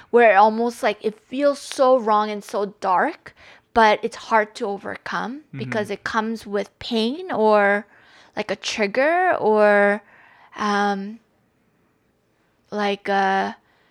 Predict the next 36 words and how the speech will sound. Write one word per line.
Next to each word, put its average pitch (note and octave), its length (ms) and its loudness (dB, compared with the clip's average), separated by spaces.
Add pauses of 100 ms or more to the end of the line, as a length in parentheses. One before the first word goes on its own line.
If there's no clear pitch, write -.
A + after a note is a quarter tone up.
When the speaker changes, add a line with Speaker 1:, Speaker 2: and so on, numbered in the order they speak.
(920)
Speaker 1:
almost A#3+ 600 -6
like, G#3 600 -8 (440)
like A3 100 -10
a G3+ 80 -6
gaslighting A3+ 800 -2
effect B3+ 460 -8
where G3 80 -8
s-, - 260 -20 (260)
like, F#3+ 320 -6
a - 80 -8
voice G3 380 -4
enters B3 680 -6
where G3 200 -4
you G3 260 -8
feel G3+ 340 -4
like E3 400 -4 (1200)
something's G#3 440 -8
wrong E3+ 220 -6
with A3 220 -12
you. D#4+ 240 -6 (200)
Speaker 2:
Mm. A#2 280 -8 (260)
Speaker 1:
Like, G3 340 -6
"Oh G#3+ 100 -4
my F#3+ 120 -8
gosh, G3 340 -10
like, - 220 -10
I'm G3+ 120 -8
not G3 200 -6
in F#3+ 120 -10
the F3+ 80 -10
right E3 200 -8
place G3+ 260 -10
to - 100 -20
go G3+ 180 -8
to A3 80 -6
church," - 560 -16